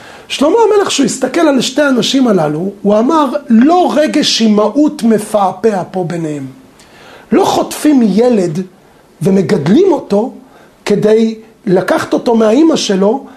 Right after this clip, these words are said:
רק בגלל שאת רוצה את להיות אמא. זה לא הסיבה. יש פה משהו אחר, מניע אחר,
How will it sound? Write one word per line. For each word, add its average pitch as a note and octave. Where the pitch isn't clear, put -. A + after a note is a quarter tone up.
רק A#3
בגלל A3+
שאת A3
רוצה G3
את -
להיות F3
אמא. C#3
זה D#3
לא C4+
הסיבה. -
יש G4+
פה C#4+
משהו C4+
אחר, F3+
מניע B3
אחר, B3